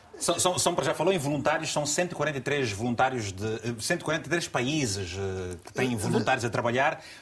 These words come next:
Speaker 1: Os mai-, o mais novo é de quinze anos e os mais velhos têm sessenta anos. Portanto, eh, muito voluntário nesse, né, para este, este, este desafio.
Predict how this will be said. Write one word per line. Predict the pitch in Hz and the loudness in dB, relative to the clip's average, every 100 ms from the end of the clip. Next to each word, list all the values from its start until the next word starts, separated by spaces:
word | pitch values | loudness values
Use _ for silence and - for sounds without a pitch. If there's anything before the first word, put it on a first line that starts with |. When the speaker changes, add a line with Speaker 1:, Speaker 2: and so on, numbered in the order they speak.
| - | -8
Speaker 1:
Os | 120 | -4
mai-, | 123 143 | 0 2
o | 135 | 2
mais | 139 127 | 0 0
novo | 135 117 | -2 -2
é | 120 | -4
de | 98 - | -6 -10
quinze | - 135 107 | -2 0 2
anos | 120 117 101 | 0 0 -4
e | |
os | 98 | -2
mais | 104 92 | -2 -2
velhos | 101 92 - | -4 -4 -8
têm | 98 92 90 87 | -8 -8 -10 -8
sessenta | - 120 120 104 95 | -4 -2 -2 -4 -6
anos. | 82 | -10
Portanto, | - 107 101 104 101 98 95 | -10 -8 -6 -6 -6 -6 -6
eh, | 95 90 | -8 -8
muito | 98 123 120 104 | -4 -2 -2 -4
voluntário | 107 104 107 98 | -4 -2 -4 -4
nesse, | 101 98 104 | -6 -8 -8
né, | 107 98 | -10 -6
para | 120 120 | -2 -2
este, | 117 - 107 95 - - - | -2 -4 -6 -6 -16 -20 -8
este, | 120 - - | -6 -6 -6
este | 117 - | -6 -6
desafio. | 104 107 104 87 | -4 -4 -6 -12